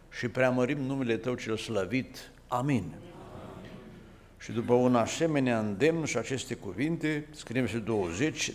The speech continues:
David a zis întregii adunări: „Binecuvântați pe Domnul Dumnezeu părinților voștri.” Și toată adunarea a binecuvântat pe Domnul Dumnezeu părinților lor. Amin. Ori de câte ori venim aici,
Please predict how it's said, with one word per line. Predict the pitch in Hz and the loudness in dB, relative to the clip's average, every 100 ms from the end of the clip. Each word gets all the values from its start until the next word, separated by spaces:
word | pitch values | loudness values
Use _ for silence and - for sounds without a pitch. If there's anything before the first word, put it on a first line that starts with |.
| 117 | 0
David | 131 127 127 | 2 2 0
a | |
zis | 123 | 0
întregii | 117 127 131 120 | -2 0 2 4
adunări: | 117 110 123 160 165 - - - - - - - 110 | 2 2 4 4 4 -6 -16 -20 -20 -20 -20 -8 2
„Binecuvântați | 147 165 156 160 160 165 185 - | 6 6 6 4 4 4 2 2
pe | - 160 | -2 -2
Domnul | - 160 151 | 2 2 2
Dumnezeu | 143 127 156 | 0 2 0
părinților | 123 139 147 - 123 123 104 | 0 0 0 -2 0 0 2
voștri.” | 110 110 - 85 78 - - - - - - - - | 2 2 0 -8 -8 -10 -20 -20 -20 -20 -20 -20 -12
Și | - 113 - - | -8 -8 -10 2
toată | 202 202 - 165 165 - | 4 4 4 0 0 2
adunarea | 127 113 123 120 101 85 80 78 78 - - - - | 2 2 2 4 2 2 -2 -6 -8 -14 -20 -20 -8
a | - 123 | 0 2
binecuvântat | 123 113 107 110 101 98 92 165 170 - | 4 2 0 -2 -2 -4 2 4 4 0
pe | - 104 | -10 -8
Domnul | 85 131 139 123 120 113 - | -2 0 2 0 -2 -4 -6
Dumnezeu | 107 98 90 101 131 | -6 -4 -4 -2 -2
părinților | 101 101 104 110 107 92 85 85 | -2 -4 -4 -6 -6 -6 -4 2
lor. | 117 117 101 98 - - | 4 4 0 -12 -16 -4
Amin. | 139 131 143 131 76 - - - - - - - - - - - | 0 2 2 2 0 -6 -12 -16 -16 -14 -14 -14 -14 -16 -16 -2
Ori | 113 156 131 | 2 2 2
de | |
câte | 135 135 120 | -4 -4 -2
ori | 120 | 0
venim | 113 120 110 | 0 0 0
aici, | 98 135 156 - - | 0 0 -2 -6 -12